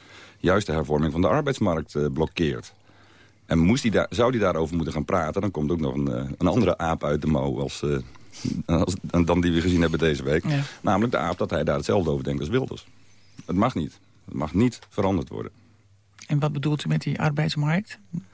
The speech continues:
Speaker 2: concreet?
Speaker 1: Eh, de flexibilisering, hè? Dat,
Speaker 2: Hmm.
Speaker 1: eh, eh, dat, dat contracten wat minder vast worden, dat mensen flexibeler van de ene naar de andere baan moeten. Eh, da-, daar wordt heel lang over gesproken al. En de Partij van de Arbeid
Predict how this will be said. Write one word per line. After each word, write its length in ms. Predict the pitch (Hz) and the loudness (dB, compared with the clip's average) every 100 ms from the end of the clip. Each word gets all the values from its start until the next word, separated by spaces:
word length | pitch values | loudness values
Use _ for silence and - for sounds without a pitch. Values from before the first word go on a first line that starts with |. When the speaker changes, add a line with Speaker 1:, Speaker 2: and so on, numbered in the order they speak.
| - | -14
Speaker 2:
concreet? 380 | - 151 - 113 | -2 -2 2 4
Speaker 1:
Eh, 60 | 117 | 4
de 60 | |
flexibilisering, 800 | - 131 120 117 110 113 73 71 | 2 0 2 2 4 4 2 0
hè? 140 | 135 | -2
Dat, 160 | 120 95 | -2 -2
Speaker 2:
Hmm. 100 | - 87 | 2 4
Speaker 1:
eh, 180 | 82 80 76 - - - - - - - - 80 78 78 76 | 4 2 -2 -14 -20 -20 -20 -20 -20 -8 0 2 2 2 0
eh, 80 | 73 | -2
dat, 260 | 73 73 71 | -2 -2 -2
dat 140 | 80 | -2
contracten 440 | - 85 90 90 80 | -2 0 0 0 -2
wat 100 | 80 | 0
minder 260 | 78 76 | 0 0
vast 200 | 80 78 | 0 -2
worden, 200 | 78 73 | -2 -4
dat 80 | 76 | -2
mensen 340 | 82 80 82 | -2 0 -2
flexibeler 460 | - 85 - 80 80 | -2 -4 -2 0 0
van 100 | 76 | 0
de 80 | 76 | 0
ene 180 | 76 73 | 0 0
naar 140 | 73 | 0
de 80 | 87 | 0
andere 240 | 117 95 | 0 0
baan 340 | 80 85 78 76 | 0 2 2 2
moeten. 320 | 76 76 73 - - - - - - | 0 -2 -6 -12 -20 -20 -20 -20 -16
Eh, 400 | - 80 80 78 73 | -2 2 2 2 0
da-, 160 | 73 82 | -2 -2
daar 160 | 78 80 | 0 0
wordt 180 | 82 80 | 0 0
heel 140 | 92 | 0
lang 140 | 92 82 | 0 0
over 200 | 78 69 | -2 -4
gesproken 480 | 76 - 95 87 65 | -8 0 0 2 -2
al. 180 | 57 - _ _ _ - _ | -4 -8 _ _ _ -20 _
En 120 | - | -6
de 60 | 76 | -4
Partij 240 | - 80 | 0 0
van 100 | 78 | 2
de 60 | 78 | 2
Arbeid 280 | 101 69 | 0 -2